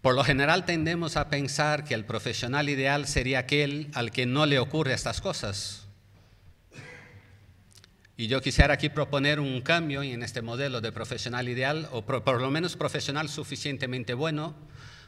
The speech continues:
Para mí el profesional o el equipo suficientemente bueno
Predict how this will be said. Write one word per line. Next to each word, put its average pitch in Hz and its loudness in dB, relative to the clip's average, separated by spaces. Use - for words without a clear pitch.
Para 123 4
mí 139 2
el 156 2
profesional 139 0
o 123 2
el 117 2
equipo 143 -4
suficientemente 135 -4
bueno 151 0